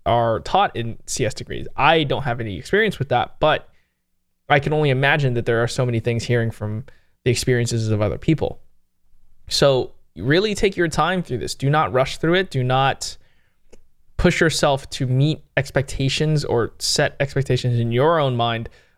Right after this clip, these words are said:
of other people, right? Your peers, uh, like I've said before, are gonna do their thing and you're going to do yours. The speed at which you do it is highly dependent on you.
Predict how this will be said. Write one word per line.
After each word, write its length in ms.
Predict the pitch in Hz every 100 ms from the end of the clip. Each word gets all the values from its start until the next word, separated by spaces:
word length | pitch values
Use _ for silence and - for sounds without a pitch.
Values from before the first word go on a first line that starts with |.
| -
of 160 | 123
other 160 | 147 98
people, 420 | - 139 55 - - _ _
right? 260 | - 127 -
Your 160 | 131 139
peers, 560 | - 147 151 151 - -
uh, 80 | - -
like 160 | 135 123
I've 120 | 123
said 160 | 120
before, 460 | - - 175 214 -
are 140 | 135
gonna 180 | 131 135
do 160 | 139 151
their 160 | 151
thing 360 | 151 156 156 151
and 200 | - 117
you're 140 | 131
going 260 | 135 131 131
to 140 | 123
do 160 | 120 117
yours. 600 | 110 87 - - - -
The 180 | 160 127
speed 480 | - - 139 147 151
at 220 | - -
which 200 | 127 -
you 60 | 117
do 320 | 104 113 143
it 80 | 170
is 300 | 127 123 -
highly 360 | - 131 123
dependent 400 | 117 120 - 127
on 180 | 117 107
you. 300 | 113 156 254